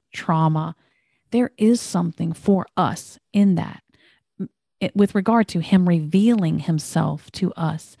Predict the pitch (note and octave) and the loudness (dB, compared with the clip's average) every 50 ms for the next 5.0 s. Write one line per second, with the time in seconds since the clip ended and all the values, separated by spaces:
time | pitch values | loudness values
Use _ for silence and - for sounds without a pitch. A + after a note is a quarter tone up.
0 | _ _ _ _ - F3 E3+ D#3+ D#3+ E3 F3+ F3 - - F3 E3 D3+ - D#3 D#3+ | _ _ _ _ -2 2 2 2 2 4 2 2 2 2 2 2 2 0 0 2
1 | F3+ F#3 - - - - - _ _ _ _ _ _ _ _ _ - - F3+ E3 | 2 2 2 -2 -6 -14 -20 _ _ _ _ _ _ _ _ _ -4 -2 -2 -2
2 | - - E3+ E3 - - E3+ E3 - F3+ D#3+ - - A3+ G#3+ G3 F3+ D#3+ - F3+ | 0 0 0 0 2 2 2 2 0 -2 -4 -2 0 2 2 2 2 0 -2 -2
3 | E3 E3 F3+ F#3 F#3 - - - A3+ A#3 A3+ G3 - F#3 F3+ F3+ F3 D#3+ D#3+ F3+ | -2 -2 -2 -2 -4 -4 -2 0 2 2 4 2 2 2 2 4 4 4 4 4
4 | G#3 A3+ G3+ E3+ E3+ - - - - F3+ F#3 F3+ - - - - F3+ E3 D#3 - | 4 4 2 0 -4 -6 -10 -4 -2 0 0 0 -2 -6 -10 -10 -8 -8 -8 -10